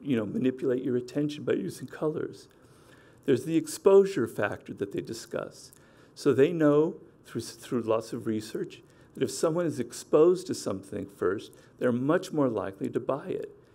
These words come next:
The same thing goes with presidents that we elect or candidates. If we're exposed to them, if we know them,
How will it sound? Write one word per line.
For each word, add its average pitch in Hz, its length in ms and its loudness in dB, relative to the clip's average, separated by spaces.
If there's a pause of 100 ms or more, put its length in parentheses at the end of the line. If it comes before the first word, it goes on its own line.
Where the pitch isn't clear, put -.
(180)
The 131 80 0
same 139 280 2
thing 156 200 -2
goes 127 240 6
with - 180 -4 (240)
presidents 160 560 -2
that 107 160 -4
we 113 140 -2
elect 139 400 0
or - 60 -6
candidates. - 680 -4 (400)
If - 160 -4
we're 135 120 6
exposed 139 500 4
to 147 80 -8
them, 151 180 0
if - 180 -6
we 110 100 -2
know 101 280 2
them, 135 240 -4